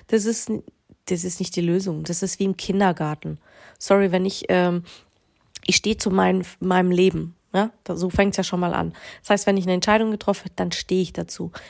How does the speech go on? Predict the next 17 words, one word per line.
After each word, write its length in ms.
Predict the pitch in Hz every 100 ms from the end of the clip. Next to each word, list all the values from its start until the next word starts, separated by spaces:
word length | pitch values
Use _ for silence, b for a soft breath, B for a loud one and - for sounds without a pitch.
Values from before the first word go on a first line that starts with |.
| B -
Egal 400 | - 180 190 202 _ _
in 200 | - 175
welchem 400 | 175 180 185 180
Bereich. 460 | 180 170 170 170 - _
Ja, 160 | - 269
natürlich 500 | 262 - 277 247 -
waren 140 | 208
nicht 140 | 220 -
immer 180 | 226
alle 140 | 226 226
Entscheidungen 580 | 220 208 214 208 208 196
gleich 300 | 220 247 190
und 80 |
nicht 260 | 190 - -
alle 140 | 190
Entscheidungen 520 | 185 185 190 180 180 175
geil. 280 | 214 254